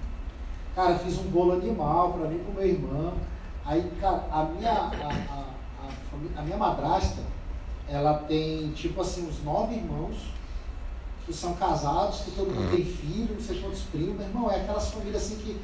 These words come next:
Speaker 1: se todo mundo votar em um, elege um vereador.
Speaker 2: <laughs>
Speaker 1: Sério, tem muita gente. E aí, eu falei pro meu pai, "Pai, chame quem o senhor quiser." Aí eu contratei o churrasqueiro, botei, sabe aquela que bota um monte de picanha assim?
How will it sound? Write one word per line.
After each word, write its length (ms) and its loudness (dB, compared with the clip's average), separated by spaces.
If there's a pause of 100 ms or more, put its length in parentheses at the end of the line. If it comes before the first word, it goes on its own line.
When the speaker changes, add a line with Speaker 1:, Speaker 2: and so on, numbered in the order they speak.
(200)
Speaker 1:
se 120 -6
todo 220 2
mundo 180 -2
votar 420 2
em 100 -2
um, 240 2
elege 380 2
um 160 -4
vereador. 380 0 (300)
Speaker 2:
<laughs> 1700 6
Speaker 1:
Sério, 400 6 (200)
tem 100 -2
muita 260 0
gente. 200 0 (220)
E 80 4
aí, 460 6 (120)
eu 140 4
falei 280 4
pro 160 -4
meu 80 -2
pai, 260 2
"Pai, 200 4
chame 420 -2 (500)
quem 240 -2
o 60 -2
senhor 240 -2
quiser." 360 -6 (600)
Aí 80 2
eu 100 4
contratei 480 0
o 40 0
churrasqueiro, 720 0 (840)
botei, 340 0
sabe 260 4
aquela 460 2 (140)
que 80 -8
bota 240 4
um 40 -4
monte 200 0
de 140 -4
picanha 240 -2
assim? 340 -4